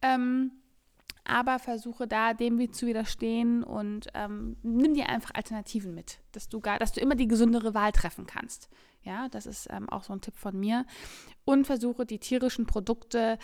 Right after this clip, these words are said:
ähm, auf ein Minimum zu beschränken, beziehungsweise nur so alle ja, jeden zweiten, dritten Tag, ja, dass man nicht mehr zu viel tierische Dinge zu sich nimmt. Ich sag jetzt nicht, du sollst komplett, äh, darauf verzichten,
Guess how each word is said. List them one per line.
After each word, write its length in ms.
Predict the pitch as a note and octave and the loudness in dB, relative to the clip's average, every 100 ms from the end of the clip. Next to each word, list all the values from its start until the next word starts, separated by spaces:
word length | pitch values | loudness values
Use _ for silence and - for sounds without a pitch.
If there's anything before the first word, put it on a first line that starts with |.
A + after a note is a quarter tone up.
| - - _ - | -16 -20 _ -4
ähm, 680 | G#3 G#3 G3+ G#3 G#3 A3 - | 0 2 0 -2 -4 -6 -8
auf 160 | G3 A3 | -8 -2
ein 60 | |
Minimum 380 | A3 A3+ A3 G#3+ | 0 2 0 -2
zu 120 | - | -4
beschränken, 520 | G3 - A#3 B3 B3+ | -8 -4 0 0 2
beziehungsweise 840 | A#3 - A3+ A#3 - G3+ G#3 G#3 G#3+ - - - - | -2 0 -2 -2 -2 -2 -2 -2 -6 -8 -20 -20 -4
nur 200 | G#3+ G#3 | -2 0
so 160 | G3 F#3+ - | -2 -6 -8
alle 320 | - F#3 F#3+ G3 _ _ - | -10 -6 -6 -6 _ _ -14
ja, 160 | F#2+ E3+ | -8 -8
jeden 260 | F3+ G3 | -6 -6
zweiten, 360 | F#3 F3 F3 F#3+ | -6 -6 -6 -6
dritten 280 | - F3+ G3+ | -10 -10 -8
Tag, 460 | - F#3+ - - - | -8 -8 -8 -12 -16
ja, 300 | - F#3+ G#3+ | -8 -8 -8
dass 200 | G#3+ - | -12 -14
man 160 | G3 F#3+ | -12 -10
nicht 220 | G3 - | -12 -12
mehr 200 | F#3+ F#3 | -12 -12
zu 140 | - | -12
viel 440 | G#3 - - B3 B3+ | -12 -6 0 2 0
tierische 680 | - B3 A#3+ - A#3 A#3+ | 0 0 0 -2 -2 -2
Dinge 340 | G#3+ A3 A3+ A3+ | -2 -2 -2 -4
zu 220 | - A#3 | -8 -8
sich 220 | G#3+ A3+ | -4 -4
nimmt. 240 | A3+ A3+ A3 | -2 -4 -4
Ich 80 | G3+ | 0
sag 160 | G#3 | 0
jetzt 160 | G#3+ - | 0 -2
nicht, 220 | A3+ - | -2 -2
du 40 | |
sollst 220 | G3+ G3 - | -4 -4 -4
komplett, 400 | G3+ G#3+ - - | -4 -4 -6 -8
äh, 140 | G3+ | -6
darauf 180 | F#3+ G3 | -4 -6
verzichten, 560 | G3 - B3+ - C#4+ | -6 -4 -6 0 0